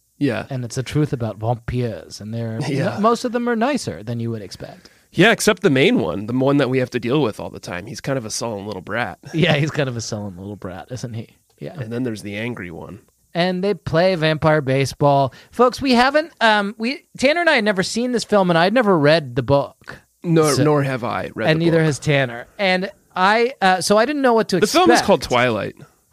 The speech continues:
Speaker 2: Oh, it's Twilight. We watched
Speaker 1: By the way.
Speaker 2: Twilight this week. It, it's love. It's in, it's in, we, it's, it's in the
Speaker 1: Hey,
Speaker 2: theme
Speaker 1: can I
Speaker 2: of
Speaker 1: do an
Speaker 2: what we've been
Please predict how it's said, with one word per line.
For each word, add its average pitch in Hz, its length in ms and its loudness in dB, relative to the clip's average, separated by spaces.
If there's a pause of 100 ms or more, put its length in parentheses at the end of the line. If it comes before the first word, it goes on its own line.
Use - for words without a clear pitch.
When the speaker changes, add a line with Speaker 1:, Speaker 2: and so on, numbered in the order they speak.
(120)
Speaker 2:
Oh, 226 120 6
it's 202 120 -2
Twilight. 147 460 2
We 180 80 2
watched 202 160 4
Speaker 1:
By - 60 2
the 117 80 2
way. - 20 -2
Speaker 2:
Twilight 185 640 2
this 135 300 -8
week. 120 260 -8
It, 165 220 -6
it's 180 260 2
love. 165 400 2
It's 147 240 -10
in, 180 220 -4
it's 185 260 -6
in, 180 300 -2
we, 170 320 0
it's, - 500 -6 (140)
it's 156 640 -2
in 175 220 0
the 165 80 0
Speaker 1:
Hey, - 60 -10 (160)
Speaker 2:
theme 170 40 2
Speaker 1:
can 160 100 4
I 151 40 4
Speaker 2:
of 147 80 0
Speaker 1:
do 160 60 4
an 170 40 6
Speaker 2:
what 160 120 4
we've 135 80 0
been - 0 -